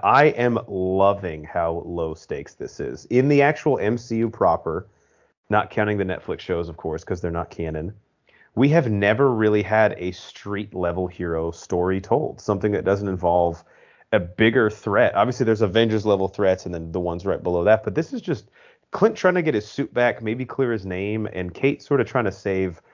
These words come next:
her family's legacy. We're not worried about aliens or the end of the world or some Infinity Stone.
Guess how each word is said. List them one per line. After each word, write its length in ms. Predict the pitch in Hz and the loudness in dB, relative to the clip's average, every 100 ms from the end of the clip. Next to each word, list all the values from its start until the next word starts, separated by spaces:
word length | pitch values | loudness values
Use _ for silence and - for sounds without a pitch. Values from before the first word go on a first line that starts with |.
| _ _ _ | _ _ _
her 380 | 110 98 92 | 4 4 4
family's 520 | 87 101 98 101 87 82 | 2 -2 -2 -2 -6 -4
legacy. 540 | 82 82 - - - - | -6 -6 -10 -18 -10 -2
We're 100 | 113 | 2
not 160 | 123 | 2
worried 220 | 123 131 | 0 0
about 260 | 123 120 - 95 | 2 2 2 0
aliens 580 | 107 107 101 98 95 | 2 2 2 -2 -4
or 60 | 92 | -6
the 160 | 87 90 | -6 -4
end 100 | 98 | -2
of 60 | |
the 80 | 92 | -2
world 560 | 85 85 85 85 82 82 | -2 -2 -2 -2 -4 -6
or 100 | 80 | -6
some 260 | - 95 | -2 -2
Infinity 460 | 90 - 101 85 80 | -2 -4 -4 -4 -6
Stone. 460 | - 87 82 78 | -6 -4 -4 -6